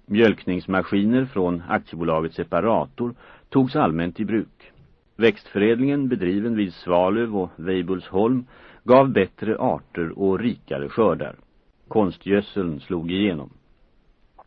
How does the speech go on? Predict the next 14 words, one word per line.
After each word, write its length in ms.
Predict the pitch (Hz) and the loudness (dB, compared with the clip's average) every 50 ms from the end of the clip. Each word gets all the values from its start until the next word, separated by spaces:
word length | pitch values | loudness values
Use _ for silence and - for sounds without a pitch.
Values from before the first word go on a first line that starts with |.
| _ _ _ _ _ _ _ _ _ - - - - - - - - - - - _ _ _ _ _ | _ _ _ _ _ _ _ _ _ -20 -20 -20 -20 -20 -20 -20 -20 -20 -20 -20 _ _ _ _ _
De 160 | - 123 147 | 6 8 10
unga 220 | 170 165 143 143 143 | 10 10 10 10 8
lantbrukarna 760 | 160 165 139 113 - 85 98 101 101 101 - 120 120 123 120 | 8 6 6 4 2 2 4 4 4 4 2 2 2 2 4
undervisades 720 | 120 139 113 87 85 82 87 87 82 - 90 90 92 - 95 | 4 2 2 0 0 -2 -4 -4 -2 -2 -2 -2 -2 -4 -4
i 60 | 98 | -2
lantbruksskolor 1000 | 107 117 104 87 82 78 85 82 - - - - 101 104 113 120 135 139 131 - | 0 0 0 0 -2 -4 -6 -6 -6 -8 -4 0 0 0 0 0 -2 -2 -4 -2
och 220 | - 117 117 110 107 | 0 0 0 2 2
vid 240 | 113 110 107 104 | 0 -2 -2 -4
kurser 440 | - - 143 120 - - - 90 92 | -4 -2 -2 -2 -4 -4 -2 -2 -2
som 220 | 87 - 101 104 120 | -2 -2 -2 0 0
ordnades 480 | 107 85 76 78 82 82 82 80 - | 0 0 -2 -2 -2 -2 -2 -4 -4
av 120 | 87 85 87 | -4 -4 -4
Jordbrukarungdomens 1400 | 95 117 101 80 69 73 76 80 76 - - 82 80 80 - - 92 85 85 80 82 90 87 87 92 92 95 92 | -4 -4 -4 -4 -6 -6 -6 -6 -6 -6 -6 -4 -4 -4 -4 -4 -4 -4 -2 -2 -2 -2 -2 -2 -2 -4 -6 -6
förbund, 640 | - - 104 92 78 87 87 85 69 - - - | -6 -6 -6 -4 -2 -2 -2 -2 -4 -8 -12 -16